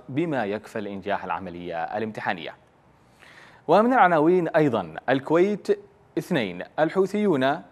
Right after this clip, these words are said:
يتحدون الإرادة الدولية، وولد الشيخ يتمسك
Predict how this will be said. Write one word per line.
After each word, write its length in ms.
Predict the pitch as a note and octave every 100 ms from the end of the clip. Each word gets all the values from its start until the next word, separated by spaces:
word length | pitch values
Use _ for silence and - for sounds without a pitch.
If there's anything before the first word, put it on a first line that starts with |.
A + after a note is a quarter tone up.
| G#2+
يتحدون 760 | G#2+ A2 - A2+ G#2 E3 F#3
الإرادة 480 | F3+ C#3 A#2+ B2+ A#2+
الدولية، 420 | A#2 A2 F2 - - _ - - -
وولد 220 | F#2+ G#2+
الشيخ 520 | A#2+ C3 D#3 F#3+ -
يتمسك 880 | A2+ A#2 G2 A#2 - - D#3+ - -